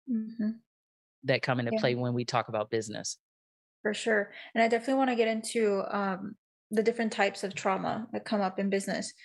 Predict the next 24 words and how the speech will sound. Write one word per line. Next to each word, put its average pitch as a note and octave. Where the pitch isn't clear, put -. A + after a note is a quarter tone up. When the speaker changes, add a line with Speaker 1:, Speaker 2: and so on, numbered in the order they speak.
Speaker 1:
But G#3+
Speaker 2:
Mm-hmm. E3+
Speaker 1:
before A3+
we B3+
do, A#3+
I G#3+
was A3
even B3
thinking A#3
about G#3
how, G3
um, G3
how A#3+
I've A3+
noticed A#3+
that A3+
even A#3
for A#3
a A3
lot G#3
of A3
us G#3
women G#3
of F#3+